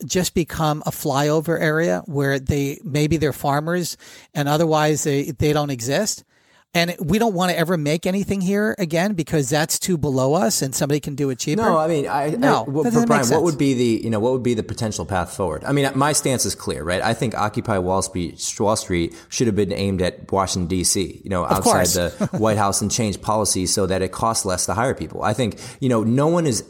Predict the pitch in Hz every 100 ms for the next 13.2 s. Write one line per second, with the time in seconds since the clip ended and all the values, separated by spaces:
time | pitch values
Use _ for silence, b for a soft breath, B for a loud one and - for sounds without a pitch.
0 | - 131 139 104 87 - - 151 139 135
1 | 143 - 113 87 87 85 104 101 101 -
2 | 123 135 143 139 98 87 87 117 110 101
3 | 98 117 113 110 98 87 - 104 110 117
4 | - 104 104 101 101 85 110 - - B
5 | B - 113 98 92 - B 143 110 -
6 | 127 147 127 127 110 107 90 107 107 98
7 | 87 87 - 127 120 117 110 - 98 -
8 | B B 110 110 - 98 98 117 101 107
9 | 101 - 92 85 98 85 92 92 90 85
10 | 92 90 85 156 151 143 127 120 B B
11 | 92 92 95 - 156 139 104 101 98 95
12 | 92 - 95 90 87 - 85 - 95 76
13 | -